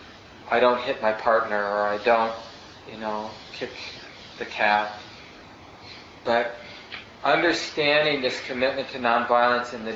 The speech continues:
deepest way, like how we relate to our experience, the attitude the mind states, the mental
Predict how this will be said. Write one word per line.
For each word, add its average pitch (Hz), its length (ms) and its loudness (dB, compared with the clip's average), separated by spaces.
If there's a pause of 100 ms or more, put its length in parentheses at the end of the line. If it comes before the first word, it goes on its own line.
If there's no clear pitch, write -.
(120)
deepest 143 600 0
way, 131 400 4 (140)
like 110 300 2 (480)
how 139 360 4
we 139 120 0
relate 123 480 2
to 127 80 -2
our 110 200 4
experience, - 1000 -2 (1400)
the 117 180 -4
attitude 120 920 0 (760)
the 117 80 -6
mind 120 540 4
states, 113 540 -2
the 120 100 -8
mental 120 300 -4